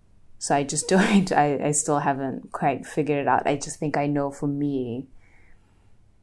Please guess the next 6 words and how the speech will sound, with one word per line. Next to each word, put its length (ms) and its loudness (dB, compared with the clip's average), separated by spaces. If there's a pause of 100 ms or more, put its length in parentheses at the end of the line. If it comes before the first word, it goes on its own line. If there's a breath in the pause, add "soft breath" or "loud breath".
(500)
it's, 540 0 (180)
it 200 4
wasn't 640 2 (200)
a 60 0
good 500 -2 (840)
decision. 880 -2